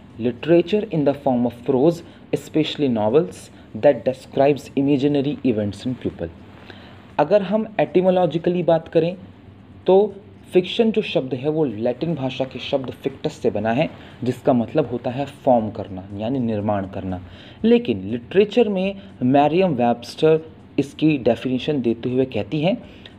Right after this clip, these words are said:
"Literature in the form of prose, वो साहित्य जो प्रोज की फॉर्म में लिखा गया हो, गद्य में लिखा गया हो,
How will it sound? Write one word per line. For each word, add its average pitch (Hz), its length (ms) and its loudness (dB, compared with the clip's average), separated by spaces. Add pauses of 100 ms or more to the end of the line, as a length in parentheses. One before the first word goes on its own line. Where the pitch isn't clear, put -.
"Literature 214 880 2 (360)
in 175 120 4
the 175 80 4
form 160 300 0
of - 260 -6
prose, 117 240 2 (500)
वो 196 140 4
साहित्य 175 720 2
जो 175 160 4
प्रोज 165 680 2
की 185 160 -2
फॉर्म 170 240 0
में 170 120 0
लिखा 165 280 0
गया 160 180 6
हो, 170 140 0
गद्य 120 300 0
में 160 120 -4
लिखा 156 280 -2
गया 156 200 4
हो, 180 220 0